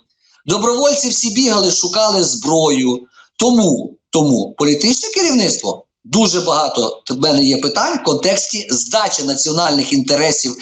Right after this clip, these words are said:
і здачі держави Україна під окупацію російському окупанту. Є дуже багато питань, починаючи з Гостомеля. Ви знаєте, буквально ще, ну, не можу не згадати, ну, мрія. От мрія це от, е, ну, просто мене болить, бо я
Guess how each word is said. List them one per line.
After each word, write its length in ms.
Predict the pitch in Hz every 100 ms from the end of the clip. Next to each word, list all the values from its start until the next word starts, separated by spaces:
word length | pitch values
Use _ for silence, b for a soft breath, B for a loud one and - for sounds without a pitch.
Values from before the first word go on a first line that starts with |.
| B -
і 100 | 180
здачі 440 | 143 214 233 190
держави 500 | 175 165 202 190 165 170
Україна 600 | 165 165 165 202 269 294 B B B
під 320 | - 247 285 - - _ _ _
окупацію 920 | 175 196 185 214 220 226 240 247 247
російському 580 | 170 - 202 202 190 190
окупанту. 760 | - 175 185 185 180 - 98
Є 200 | 214 185
дуже 440 | 269 143 240 269 226
багато 380 | 202 190 196 190
питань, 400 | 175 185 202 190
починаючи 580 | 170 165 170 175 170 147
з 100 | 151
Гостомеля. 600 | 160 - 147 104 90 - B B
Ви 60 | 180
знаєте, 380 | 277 285 170 B -
буквально 380 | 175 180 233 208
ще, 180 | 214 220
ну, 120 | 202
не 100 | 214
можу 260 | 202 151
не 100 | 139
згадати, 500 | 135 139 - 175 - 123
ну, 120 | 131
мрія. 380 | 147 175 107 - B B B -
От 180 | - 175
мрія 300 | 226 269 202
це 200 | 190 175
от, 240 | 165 160
е, 280 | 151 143 147
ну, 100 | 180
просто 280 | 190 185 180
мене 240 | 180 180
болить, 400 | 165 254 440 440
бо 100 | 196
я 200 | 202 196